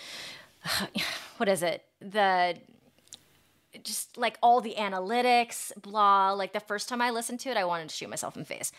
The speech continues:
But kept on going, and now I feel comfortable-ish. Uh, so that's what I'm learning. I'm learning how to place Google Ads for my business. So sexy.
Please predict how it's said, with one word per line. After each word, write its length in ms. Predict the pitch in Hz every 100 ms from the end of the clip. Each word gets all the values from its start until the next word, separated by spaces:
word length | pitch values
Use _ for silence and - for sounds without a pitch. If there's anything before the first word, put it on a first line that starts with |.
| - - -
But 300 | 262 240 208 - _ _
kept 200 | - 190
on 140 | 233 330
going, 380 | 320 277 277 202
and 100 | 196
now 140 | 180
I 80 | 214
feel 160 | 330
comfortable-ish. 1040 | 330 302 269 285 269 - 190 202 - - - _ - - _ -
Uh, 460 | 214 202 190 190 -
so 340 | - 240 - _ -
that's 280 | 226 262 277
what 100 | 220
I'm 160 | 247
learning. 340 | 214 190 185 -
I'm 140 | 202 196 _
learning 300 | 226 226 247
how 120 | 220
to 80 | 208
place 240 | - 208
Google 280 | - 202 254
Ads 380 | 196 170 202 - _ _ _ _ _ -
for 100 | 226
my 120 | 190
business. 500 | 185 190 185 208 - -
So 300 | - - 190
sexy. 600 | 185 - - - 101